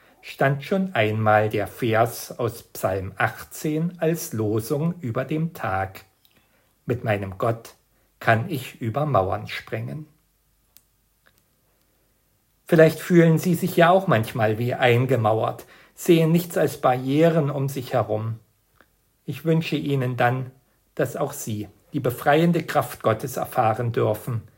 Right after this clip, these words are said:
die Mauern niederreißt und unüberwindlich erscheinende Hindernisse beseitigt.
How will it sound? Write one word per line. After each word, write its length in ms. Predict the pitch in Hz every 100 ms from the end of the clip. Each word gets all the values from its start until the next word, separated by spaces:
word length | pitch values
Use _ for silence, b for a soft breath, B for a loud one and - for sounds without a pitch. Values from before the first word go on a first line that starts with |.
| b b -
die 100 | 131
Mauern 400 | 101 104 98 104
niederreißt 920 | 117 147 143 139 139 139 - - - _ _ _ _ -
und 240 | 117 -
unüberwindlich 1000 | 185 170 - 170 147 143 131 127 139 123
erscheinende 680 | - 120 131 110 110 107 107
Hindernisse 760 | 95 117 98 104 104 117 -
beseitigt. 920 | 139 156 110 101 107 - - - -